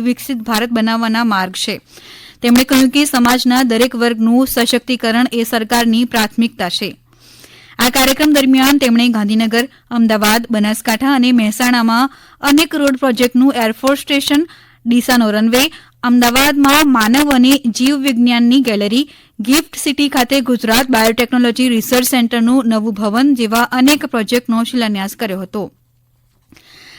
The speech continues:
ત્યારબાદ સાંજે નવસારીમાં આયોજિત એક જાહેર સમારંભમાં પ્રધાનમંત્રી વડોદરા મુંબઈ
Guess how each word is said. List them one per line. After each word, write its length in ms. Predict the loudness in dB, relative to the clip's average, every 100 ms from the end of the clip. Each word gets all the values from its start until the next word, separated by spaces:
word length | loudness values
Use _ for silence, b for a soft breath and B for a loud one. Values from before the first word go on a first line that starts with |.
| B
ત્યારબાદ 440 | -4 -2 0 0 0
સાંજે 360 | 0 0 2
નવસારીમાં 640 | 2 0 0 0 2 2 2
આયોજિત 320 | 0 0 -2
એક 160 | -2 -2
જાહેર 320 | -2 0 0
સમારંભમાં 720 | 0 0 0 2 2 2 0 -2 b b b
પ્રધાનમંત્રી 720 | -4 0 2 2 2 0 0 -2 -4 b b b b b b b _ _
વડોદરા 500 | -2 2 2 2 2 4
મુંબઈ 460 | 4 4 4 2